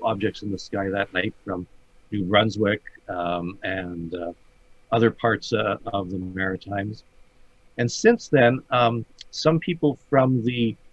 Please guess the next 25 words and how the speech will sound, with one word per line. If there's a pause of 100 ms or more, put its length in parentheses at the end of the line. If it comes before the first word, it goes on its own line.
(720)
uh,
the
Prince
Edward
Island, (400)
uh, (220)
U
F
O
group, (200)
Facebook
group, (320)
have
actually (580)
went
out
to
Ebenezer
with (260)
metal
detectors,
and
they've, (120)
you
know,